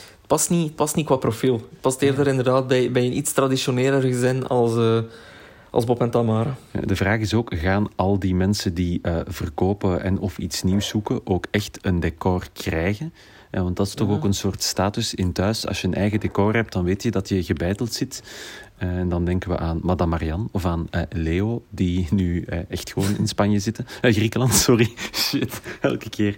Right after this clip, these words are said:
Speaker 2: Ehm, eh, maar
Speaker 1: Wel, die
Speaker 2: die
Speaker 1: hebben een leu-, die hebben een leuke Zoom-achtergrond gekregen.
Speaker 2: Voilà.
Speaker 1: Dat is ook tof,
Speaker 2: Ja.
Speaker 1: eh.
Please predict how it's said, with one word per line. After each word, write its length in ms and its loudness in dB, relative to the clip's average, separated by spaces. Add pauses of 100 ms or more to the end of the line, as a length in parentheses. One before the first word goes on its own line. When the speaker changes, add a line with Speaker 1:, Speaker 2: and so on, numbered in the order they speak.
(260)
Speaker 2:
Ehm, 240 2 (300)
eh, 120 2 (560)
maar 180 4
Speaker 1:
Wel, 80 6
die 100 4
Speaker 2:
die 80 6
Speaker 1:
hebben 220 4
een 80 4
leu-, 80 0
die 100 4
hebben 180 4
een 80 4
leuke 180 2
Zoom-achtergrond 800 0
gekregen. 500 -4
Speaker 2:
Voilà. 40 -4
Speaker 1:
Dat 80 -2
is 60 -8
ook 160 -4
tof, 340 -4
Speaker 2:
Ja. 120 -4
Speaker 1:
eh. 80 -2